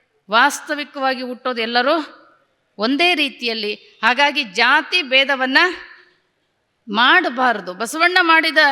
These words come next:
ಆ ಒಂದು ಏನು ಅವತ್ತು ಮಾಡಿರ್ತಕ್ಕಂಥ ಅಂತರ್ಜಾತಿ ವಿವಾಹ, ಇವೆಲ್ಲ ನೀವು ಅದನ್ನೇ ನಾವೇನಾದ್ರು ಮುಂದುವರ್ಸ್ಕೊಂಡು ಬಂದಿದ್ರೆ, ನಾವಿವತ್ತು ನೀವೆಲ್ಲ ಏನ್ ಹೇಳ್ತಾ ಇದ್ದೀರಿ, ಮತಾಂತರ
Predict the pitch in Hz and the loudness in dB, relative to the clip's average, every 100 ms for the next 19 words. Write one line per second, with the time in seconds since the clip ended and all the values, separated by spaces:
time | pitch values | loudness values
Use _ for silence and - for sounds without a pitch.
0 | 262 - - - 247 320 359 349 339 311 | 0 -16 -20 0 4 4 4 0 2 2
1 | 320 349 339 302 269 220 202 - - 254 | 4 4 2 2 0 -4 -12 -14 -2 0
2 | 302 285 277 302 320 - 302 302 285 285 | 0 0 0 2 0 -2 -4 -4 0 2
3 | 269 269 - - 247 285 320 302 262 285 | 2 -2 -16 -4 -4 0 0 0 0 -2
4 | 285 269 269 269 294 277 269 254 285 359 | -2 -6 -4 0 2 2 0 0 -2 0
5 | 330 294 285 269 262 294 339 311 277 277 | 0 0 -2 -4 -4 0 2 2 0 0
6 | 285 285 262 277 311 302 - 277 247 262 | -2 -2 -6 -10 -8 -10 -10 -14 -10 -8
7 | 262 202 214 285 - - _ 254 294 294 | -8 -4 0 0 -4 -20 _ 0 0 0
8 | 302 320 320 311 311 349 359 320 330 320 | -4 -4 -2 0 0 0 0 0 2 2
9 | 320 311 294 285 269 262 262 294 285 277 | 0 -2 -2 -2 -2 -4 0 0 0 0